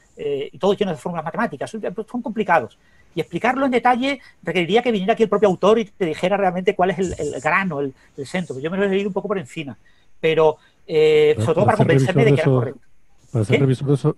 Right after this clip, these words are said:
Speaker 2: imagínate, para ser revisor de esos artículos, que además ni te van a pagar, ni te van a mencionar en ningún
Speaker 1: Ya.
Speaker 2: lado, y el
Speaker 1: Uf.
Speaker 2: trabajazo que tiene que ser.
Speaker 1: Sí, pero también aprendes, porque en ese tipo de artículos, cuando el artículo es bueno y te ofrece herramientas,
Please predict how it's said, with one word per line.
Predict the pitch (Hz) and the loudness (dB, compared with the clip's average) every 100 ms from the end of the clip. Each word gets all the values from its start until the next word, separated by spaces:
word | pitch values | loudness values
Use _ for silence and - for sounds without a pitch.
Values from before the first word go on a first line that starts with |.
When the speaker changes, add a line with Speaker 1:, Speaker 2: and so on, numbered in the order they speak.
| _ | _
Speaker 2:
imagínate, | 131 120 - 135 143 160 196 - | -2 -2 2 2 2 0 -2 -4
para | - 117 | -2 0
ser | 131 | 0
revisor | 135 131 - 139 | 2 0 2 0
de | |
esos | 131 123 | 0 0
artículos, | 120 151 143 156 165 - - - | -2 -2 -2 2 2 0 -8 -2
que | 127 | 2
además | 139 | 2
ni | 135 | 2
te | 117 | 2
van | 117 143 | 2 2
a | |
pagar, | 143 143 160 | 2 2 2
ni | 147 | 2
te | 123 | 4
van | 147 | 4
a | |
mencionar | 147 139 139 | 4 4 4
en | 139 | 4
ningún | 139 135 131 | 4 4 4
Speaker 1:
Ya. | |
Speaker 2:
lado, | 147 180 - - - - | 4 2 -2 -16 -20 -2
y | 143 | 2
el | |
Speaker 1:
Uf. | 127 | 2
Speaker 2:
trabajazo | 131 117 110 143 143 165 | 4 2 2 0 2 2
que | 135 | 2
tiene | 139 | 0
que | 110 | 0
ser. | 143 - _ _ _ - - - | -2 -4 _ _ _ -20 -20 -10
Speaker 1:
Sí, | - 277 | -2 0
pero | 247 | 2
también | 196 254 | 0 2
aprendes, | 254 - 196 131 117 - _ 214 _ | 0 0 -2 -4 -10 -16 _ -20 _
porque | 135 | -12
en | 156 | -10
ese | 233 | -6
tipo | 220 | -2
de | 214 | -2
artículos, | 233 202 202 | -4 -4 -2
cuando | 170 151 | -2 -2
el | 147 | -2
artículo | 127 190 220 233 | -4 -4 2 2
es | 185 | 4
bueno | 226 214 214 208 | 2 2 0 -2
y | |
te | 196 | -4
ofrece | 175 208 196 208 202 202 196 196 190 190 | -6 -8 -4 -2 -2 -2 -2 -4 -4 -4
herramientas, | 202 180 214 220 196 214 - | -4 -4 -2 -2 -2 -4 -6